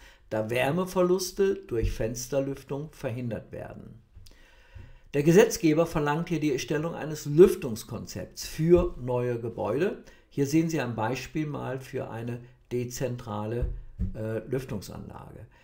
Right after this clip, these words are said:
Wichtig ist aber zu wissen, ein K F fünfundfünfzig Haus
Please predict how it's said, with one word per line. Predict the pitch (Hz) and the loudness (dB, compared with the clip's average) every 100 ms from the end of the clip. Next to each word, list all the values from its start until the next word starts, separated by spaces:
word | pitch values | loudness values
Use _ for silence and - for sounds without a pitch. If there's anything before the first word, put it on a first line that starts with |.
| - - | -20 0
Wichtig | 131 214 - 233 202 | 2 4 0 -4 -4
ist | 196 | -2
aber | 180 160 | 0 0
zu | 151 156 | -4 -6
wissen, | 139 120 - - - - | -4 -6 -6 -12 -14 -12
ein | 110 | -12
K | 107 135 135 | -8 -4 -2
F | 131 131 | -2 -6
fünfundfünfzig | - 202 240 233 196 175 - 113 - | 0 0 0 -4 -6 -8 -10 -12 -12
Haus | - 110 113 | -14 -14 -16